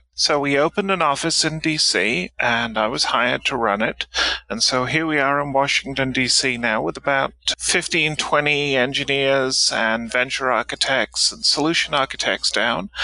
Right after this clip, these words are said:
And we've, uh, been trying to bring knowledge of blockchain to the federal government, bit of a challenge,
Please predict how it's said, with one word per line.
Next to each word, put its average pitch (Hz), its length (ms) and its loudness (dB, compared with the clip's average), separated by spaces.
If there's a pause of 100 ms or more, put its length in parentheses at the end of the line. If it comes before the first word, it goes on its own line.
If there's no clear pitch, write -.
(300)
And 151 540 -2
we've, 147 400 0
uh, 135 260 2 (480)
been 160 280 0 (160)
trying 202 480 0
to 185 100 -4
bring 175 460 0
knowledge 156 420 2
of 143 160 -4
blockchain 135 540 2
to 135 100 -2
the 127 80 -2
federal 131 380 0
government, 139 500 -2
bit 240 160 2
of 262 80 0
a 294 60 0
challenge, 196 840 0